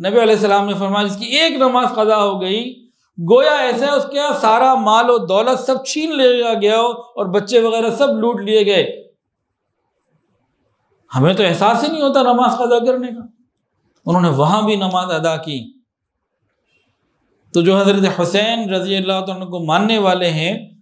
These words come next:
वो हर हाल में पाँच नमाजें अदा करने वाले हैं कि हमें नमाज अदा करनी है। तो हमें सहाबा के मिजाज को समझना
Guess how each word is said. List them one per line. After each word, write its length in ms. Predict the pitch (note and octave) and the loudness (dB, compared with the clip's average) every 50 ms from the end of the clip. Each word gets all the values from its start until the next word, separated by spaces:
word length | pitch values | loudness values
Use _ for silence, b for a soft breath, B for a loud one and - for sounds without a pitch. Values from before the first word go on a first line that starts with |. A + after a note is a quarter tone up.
| _ _ _ _ | _ _ _ _
वो 80 | - D#3 | -2 0
हर 160 | F3 A3 A3+ G3+ | 0 0 0 0
हाल 280 | F3+ F#3+ A3 A#3 B3 B3+ | 0 0 0 0 0 0
में 140 | B3+ B3+ - - | -2 -2 -2 -2
पाँच 240 | A3 A3 A#3 G#3+ A3 | -2 -2 -2 -2 -4
नमाजें 380 | G#3+ G#3+ G#3+ G#3 G3+ G3 G#3 | -6 -6 -4 -4 -2 -2 -2
अदा 200 | G3 F#3+ F#3+ F#3+ F#3+ | -2 0 -2 -2 -2
करने 320 | - G3 E3+ E3+ E3 D#3+ D#3 | -2 -4 -6 -6 -6 -8 -8
वाले 240 | D3 D3 C3+ C3+ C3+ | -6 -6 -6 -6 -8
हैं 140 | B2+ A#2 - - _ _ _ _ _ _ _ _ _ _ _ _ _ _ _ _ _ _ _ _ - | -10 -12 -16 -18 _ _ _ _ _ _ _ _ _ _ _ _ _ _ _ _ _ _ _ _ -2
कि 60 | E3+ | 0
हमें 160 | G3 G#3 G3+ | 2 2 2
नमाज 320 | F#3 F3+ F3+ F#3+ G3 F#3+ F3+ | 4 4 4 4 4 4 2
अदा 180 | E3 E3 E3+ E3 D#3 | 2 2 0 0 -2
करनी 280 | D#3 D3 C#3+ D3 C3+ B2 | -4 -6 -6 -6 -8 -8
है। 200 | A2+ G#2+ - - _ _ _ _ _ _ _ _ _ _ _ _ _ _ _ _ _ _ _ _ _ _ _ _ _ _ _ - _ _ _ _ _ _ _ _ _ _ _ _ _ _ _ _ _ _ _ _ _ - | -8 -12 -16 -20 _ _ _ _ _ _ _ _ _ _ _ _ _ _ _ _ _ _ _ _ _ _ _ _ _ _ _ -20 _ _ _ _ _ _ _ _ _ _ _ _ _ _ _ _ _ _ _ _ _ -2
तो 60 | E3+ | 0
हमें 260 | D#3+ F3 F#3 G#3 A#3 G#3+ | 0 2 2 2 0 0
सहाबा 360 | G3 G3 E3 F3 F3 F#3 G3+ | 0 2 0 0 0 0 0
के 120 | G3 G3+ F#3+ | 0 0 -2
मिजाज 400 | E3+ D#3 D3 D3+ D#3+ E3+ F3+ F3 | -2 -2 -2 0 0 0 -2 -4
को 140 | F3+ F#3 F3+ | -6 -8 -10
समझना 520 | D#3+ - F3 C#3+ C#3+ D3+ D3 D#3 D3+ D#3 | -8 -8 -8 -6 -6 -4 -4 -4 -4 -4